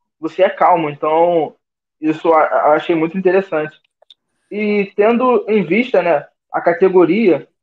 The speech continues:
que vem recheada de nomes, tanto de talentos, né, como até brasileiros também. Por exemplo, Glover Teixeira, Marreta, Johnny Walker, né? São grandes nomes no momento da categoria.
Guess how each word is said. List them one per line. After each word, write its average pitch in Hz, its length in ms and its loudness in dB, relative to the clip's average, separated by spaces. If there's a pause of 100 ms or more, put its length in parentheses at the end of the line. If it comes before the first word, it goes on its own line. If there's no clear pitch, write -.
(280)
que 170 140 -4
vem 185 360 -2
recheada 190 540 2
de 220 160 -2
nomes, 190 520 0
tanto 226 260 -2
de 220 320 -4 (260)
talentos, 165 480 2
né, 208 220 -2 (300)
como 226 260 0
até 240 180 2
brasileiros 240 560 4
também. 226 280 0
Por 196 140 -2
exemplo, 175 300 0
Glover 170 320 2
Teixeira, 170 560 2
Marreta, 156 560 2
Johnny 156 240 0
Walker, 156 380 2
né? 147 180 -20 (500)
São 175 180 0
grandes 185 260 0
nomes 185 380 0
no 180 80 0
momento 190 320 2
da 196 100 4
categoria. 190 720 0